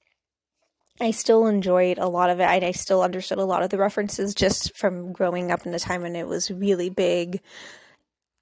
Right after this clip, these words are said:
on Nintendo sixty-four and having friends who play it and just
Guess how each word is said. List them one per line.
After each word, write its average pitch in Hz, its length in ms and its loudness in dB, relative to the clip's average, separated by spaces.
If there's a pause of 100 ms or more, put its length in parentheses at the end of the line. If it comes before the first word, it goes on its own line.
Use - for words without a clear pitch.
(120)
on 190 180 0
Nintendo 190 640 4
sixty-four 190 840 0
and - 400 -8 (520)
having 180 320 2
friends 180 400 0
who 185 80 -6
play 180 320 2
it 175 260 2
and 190 180 -10
just - 340 -8